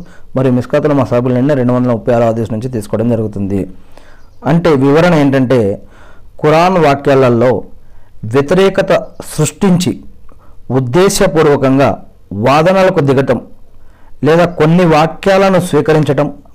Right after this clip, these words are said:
మరికొన్ని వాక్యాలను తిరస్కరించటం, ఇది అవిశ్వాసం అవుతుంది అని చెప్పడం జరుగుతుంది. అంటే మనం ఈ యొక్క ప్రాపంచిక జీవితంలో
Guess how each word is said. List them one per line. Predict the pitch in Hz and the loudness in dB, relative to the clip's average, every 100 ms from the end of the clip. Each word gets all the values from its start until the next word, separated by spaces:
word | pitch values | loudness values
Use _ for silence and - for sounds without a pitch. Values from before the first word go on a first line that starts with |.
| - | -4
మరికొన్ని | 117 147 170 180 170 | 0 2 2 2 2
వాక్యాలను | 147 143 143 165 165 160 | 2 0 2 2 2 2
తిరస్కరించటం, | 156 143 143 151 135 123 107 - - - - - - - - - - - - - | 0 -2 0 0 0 0 -4 -6 -20 -20 -20 -20 -20 -20 -20 -20 -20 -20 -20 -6
ఇది | 165 196 196 139 - - - - | 0 2 2 0 -4 -12 -20 -6
అవిశ్వాసం | 113 156 - 185 180 175 147 139 | 0 0 0 2 0 0 -2 0
అవుతుంది | 143 143 143 139 | 0 2 2 4
అని | 127 127 110 127 - - | 2 0 -2 -6 -8 -4
చెప్పడం | 120 143 139 | 0 2 2
జరుగుతుంది. | 123 117 110 101 - - - - - - - - - - | 2 0 -2 -4 -6 -12 -16 -16 -20 -20 -20 -20 -14 -2
అంటే | 180 165 | 0 2
మనం | 135 160 165 | 4 4 2
ఈ | |
యొక్క | 156 135 | 2 0
ప్రాపంచిక | 127 135 156 170 160 | 2 2 2 2 2
జీవితంలో | 156 139 143 | 0 0 0